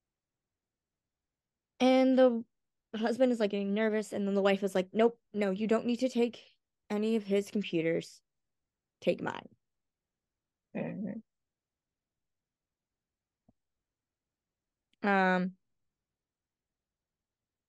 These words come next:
Speaker 1: then they,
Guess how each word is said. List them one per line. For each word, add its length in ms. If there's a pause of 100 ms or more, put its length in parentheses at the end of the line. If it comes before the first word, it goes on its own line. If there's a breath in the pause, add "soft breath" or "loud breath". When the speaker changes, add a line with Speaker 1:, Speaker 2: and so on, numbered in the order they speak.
(1900)
Speaker 1:
then 360
they, 300